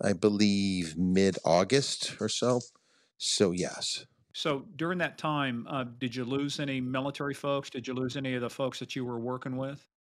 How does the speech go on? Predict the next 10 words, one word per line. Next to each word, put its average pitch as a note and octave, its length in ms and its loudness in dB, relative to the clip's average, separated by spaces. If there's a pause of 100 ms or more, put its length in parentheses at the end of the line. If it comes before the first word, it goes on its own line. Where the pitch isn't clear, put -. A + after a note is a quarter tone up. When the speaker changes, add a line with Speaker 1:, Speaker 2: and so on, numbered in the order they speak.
(220)
Speaker 1:
We G#2 320 8
didn't B2 500 6
lose A#2+ 1120 4 (160)
any A2 340 4
military C3 1040 6
folks. B2 420 4
We G#2+ 80 -2
got F#2+ 220 2
some G#2 180 -4
injured, B2 600 2